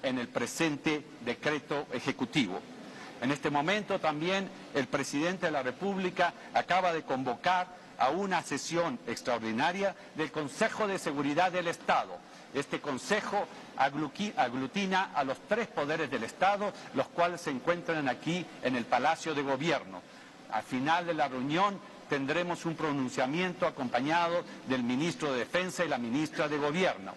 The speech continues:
Antes de pasar a la reunión, quiero en primer lugar agradecer a la Policía Nacional por un operativo muy valiente,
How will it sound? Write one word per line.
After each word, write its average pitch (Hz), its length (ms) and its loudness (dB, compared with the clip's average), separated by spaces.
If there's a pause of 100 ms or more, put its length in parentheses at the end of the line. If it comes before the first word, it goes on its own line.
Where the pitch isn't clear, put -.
(520)
Antes 143 800 0 (120)
de 135 80 2
pasar 220 400 4
a 180 80 4
la 131 140 0
reunión, 151 420 0 (300)
quiero 170 220 0
en 139 60 -2
primer 139 300 2
lugar 165 440 2 (180)
agradecer 120 640 2
a 165 80 2
la 131 120 0
Policía 160 600 0
Nacional 139 680 0 (400)
por 127 160 0
un 190 180 2
operativo 180 840 0 (380)
muy 170 240 2
valiente, 165 720 0